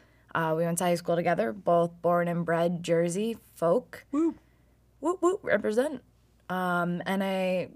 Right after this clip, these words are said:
Speaker 1: just called him up. I said, "Ian, are you interested in talking to a bunch of artists and seeing if artists are talking to each other, how they're sharing their work and how the world is moving forward, period?" So,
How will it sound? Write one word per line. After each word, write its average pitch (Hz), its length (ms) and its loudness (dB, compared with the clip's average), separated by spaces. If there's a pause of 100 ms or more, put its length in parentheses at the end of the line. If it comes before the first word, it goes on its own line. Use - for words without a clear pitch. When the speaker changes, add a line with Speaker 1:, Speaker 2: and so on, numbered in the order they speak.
Speaker 1:
just 220 160 -4
called 226 200 2
him 214 100 2
up. 269 160 0
I 160 60 0
said, 165 240 -2
"Ian, 202 240 -2
are 160 80 0
you 185 180 -2
interested 185 400 -2
in 175 80 0
talking 175 280 0
to 165 80 -2
a 165 40 -2
bunch 160 220 -2
of 170 60 -8
artists 165 440 -2
and 156 180 -4
seeing 160 600 -4 (320)
if 170 100 -2
artists 185 320 2
are 208 60 -2
talking 208 360 0
to 175 100 0
each 160 140 -4
other, 147 320 -2
how 180 720 2
they're 180 380 0 (540)
sharing 208 440 4
their 180 140 4
work 196 360 2
and 165 520 0 (580)
how 214 240 0
the 233 100 6
world 196 400 4
is 185 120 -2
moving 185 320 0
forward, 170 500 2 (800)
period?" - 600 0
So, 202 640 4